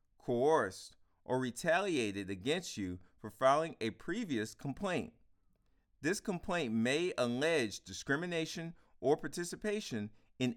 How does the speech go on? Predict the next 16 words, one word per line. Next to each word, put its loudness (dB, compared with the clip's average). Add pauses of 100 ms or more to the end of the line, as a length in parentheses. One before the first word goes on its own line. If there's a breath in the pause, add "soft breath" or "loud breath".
any 0
discrimination -4 (200)
investigation. -2 (680 soft breath)
A -2
complaint 0 (120)
of 2 (160)
program 0
discrimination -4 (360 soft breath)
must 0
be -6 (120)
filed 4
within -2
one 0
hundred -4
eighty -2
days -2